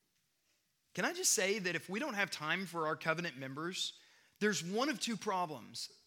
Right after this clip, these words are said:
going on. Either there are too many sheep and not enough shepherds, or we as shepherds are disqualified from doing our job because we aren't shepherding the sheep. It's either one of those two things.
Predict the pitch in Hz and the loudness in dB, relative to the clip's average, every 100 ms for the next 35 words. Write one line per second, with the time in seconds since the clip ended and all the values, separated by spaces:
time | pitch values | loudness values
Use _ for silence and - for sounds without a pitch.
0 | - 156 139 135 110 92 - - 180 262 | -4 -2 0 -2 -6 -8 -16 4 6 6
1 | 247 196 170 196 - - - - 180 190 | 6 4 4 0 -8 -20 -20 -2 2 4
2 | - 247 269 254 - 220 190 190 175 170 | 4 2 2 2 0 0 -4 -4 -2 -2
3 | 165 151 - 147 - 95 117 - - - | -2 -2 0 -2 -4 -12 -10 -8 -8 -10
4 | _ _ _ - - - 262 254 202 196 | _ _ _ -20 -6 0 4 6 6 4
5 | 175 170 202 247 214 202 175 - 226 220 | -2 -2 0 2 2 0 2 4 4 2
6 | 180 160 156 156 - 190 196 214 196 180 | 0 0 -2 -2 -2 2 4 4 2 0
7 | 175 170 180 180 160 156 180 151 151 170 | 0 -2 0 0 0 2 2 2 -2 -6
8 | 139 160 147 143 - 135 131 123 120 117 | -6 -6 -6 -4 -4 -4 -6 -10 -10 -8
9 | - 90 - - _ _ _ _ - 247 | -8 -10 -20 -20 _ _ _ _ 0 4
10 | 226 202 202 170 151 - 131 110 87 - | 4 4 2 0 -2 -4 -6 -10 -14 -10
11 | - | -10